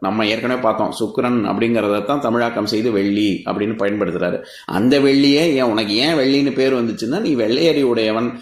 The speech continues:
அதனால, ஏன்னா வந்திருக்கிறது விஷ்ணு அப்படின்னு அறியறதுக்கு ஒரு அறிவு வேணும்ல, வந்திருக்கிறது யாருன்னு சரியாக பகுத்து புரிஞ்சு கொள்ளக்கூடிய அறிவு, அந்த வ-, அறிவு உனக்கு இருக்கு. ஏன்னா நீ உனக்கு இது எல்லாத்தையும், அஹ்,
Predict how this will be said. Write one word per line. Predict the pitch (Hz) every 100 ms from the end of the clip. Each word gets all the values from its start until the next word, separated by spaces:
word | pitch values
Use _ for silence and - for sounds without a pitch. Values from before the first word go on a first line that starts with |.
| -
அதனால, | - 113 143 156 160 190 151 - -
ஏன்னா | 120 143 151
வந்திருக்கிறது | 123 170 196 185 180 165 147 135
விஷ்ணு | 139 143 156
அப்படின்னு | 156 113 107 151 170 160 135 127 -
அறியறதுக்கு | 98 139 165 143 160
ஒரு | 170 160
அறிவு | 131 143 139 131
வேணும்ல, | 113 110 110 107 - _
வந்திருக்கிறது | - 90 127 131 131 123
யாருன்னு | 120 123 127
சரியாக | 135 123 110 127 127 127 139
பகுத்து | 113 - 113 131 135
புரிஞ்சு | - 123 135 135 135
கொள்ளக்கூடிய | 143 131 127 139 139 143 151
அறிவு, | 127 131 120 - _ _
அந்த | 107 139 160 160
வ-, | 147 131
அறிவு | 127 156 180 170
உனக்கு | 143 120 123
இருக்கு. | 123 123 127 120 113
ஏன்னா | 123 156
நீ | 202 156
உனக்கு | 123 120 113 110 110
இது | 104 110 107
எல்லாத்தையும், | 123 143 165 156 127 110 - - 113
அஹ், | 107 101